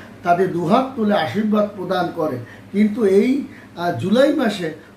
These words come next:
কর্কট রাশি জাতকদের জন্য অনেক বাধা এবং সমস্যা তাদের সামনে এসে দাঁড়াবে। অনেক অহেতুক কিছু খরচপাতি, দুশ্চিন্তা তাদের কিন্তু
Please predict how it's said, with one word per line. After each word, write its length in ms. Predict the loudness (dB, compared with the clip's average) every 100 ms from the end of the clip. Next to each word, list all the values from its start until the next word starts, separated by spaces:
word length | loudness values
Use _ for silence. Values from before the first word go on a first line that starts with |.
| -4
কর্কট 440 | -2 -2 -4 -2
রাশি 320 | -2 -2 -2
জাতকদের 680 | 0 -2 0 0 2 2 2
জন্য 380 | 2 2 -2 -6 -12 -8
অনেক 380 | -2 0 2 2 0 -4
বাধা 400 | -2 -2 -2 -2 -6 -16 -12 -4
এবং 280 | 0 0 -2 -12 -20 -8
সমস্যা 460 | -2 0 0 0 -4
তাদের 300 | -2 -2 -2
সামনে 400 | -2 -4 0 0
এসে 280 | 0 -2 -6 -8 -16 -18 -4
দাঁড়াবে। 460 | 0 2 2 0 -4 -10 -12
অনেক 300 | -6 -2 -2 -4 -12 -6
অহেতুক 520 | 0 2 0 -4 -6
কিছু 220 | -6 -6 -4
খরচপাতি, 640 | 0 0 0 -2 -4 -2
দুশ্চিন্তা 800 | -2 -2 -6 -2 0 0 -2 -4 -6 -16 -4
তাদের 340 | -2 2 2
কিন্তু 420 | 2 -4 -2 -4